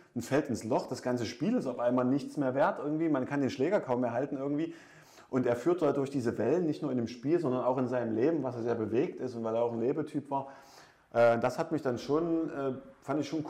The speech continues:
cool. Das hat so einen Einblick gegeben in diese, in diese Denkweise von Sportlern, in der man sich selber ja auch immer wieder findet, so ein bisschen. Einmal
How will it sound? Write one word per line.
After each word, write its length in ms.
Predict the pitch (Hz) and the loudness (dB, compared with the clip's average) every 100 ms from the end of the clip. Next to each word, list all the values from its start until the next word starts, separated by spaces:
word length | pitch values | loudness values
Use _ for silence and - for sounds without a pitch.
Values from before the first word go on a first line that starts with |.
| - | 0
cool. 200 | 165 165 | 2 2
Das 160 | 127 | 0
hat 100 | 143 | -6
so 100 | - | -6
einen 80 | 127 | -4
Einblick 340 | 123 160 156 | -4 -2 -4
gegeben 360 | 147 127 135 135 | -4 -2 -2 -2
in 100 | 123 | -4
diese, 260 | 123 120 123 | -6 -2 -2
in 180 | - 120 | -2 -4
diese 220 | 117 117 | -6 -4
Denkweise 500 | 120 151 147 123 117 | -2 0 2 2 0
von 160 | 117 | -6
Sportlern, 540 | 107 - 135 135 113 104 - - _ - | -8 -6 -4 -2 -2 -4 -12 -20 _ -8
in 100 | 113 | 2
der 140 | 113 | 4
man 140 | 127 120 | 4 0
sich 100 | 110 | -2
selber 260 | 117 123 | 0 2
ja 100 | 123 | 2
auch 160 | 123 123 | 0 0
immer 120 | 117 | -2
wieder 160 | 107 104 | -4 -4
findet, 320 | 117 107 101 | -6 -6 -6
so 80 | 110 | -6
ein 100 | 104 | -6
bisschen. 400 | 98 - 104 95 - _ _ _ _ _ _ _ _ - | -6 -6 -8 -8 -18 _ _ _ _ _ _ _ _ -6
Einmal 440 | 117 127 117 117 | 0 2 2 0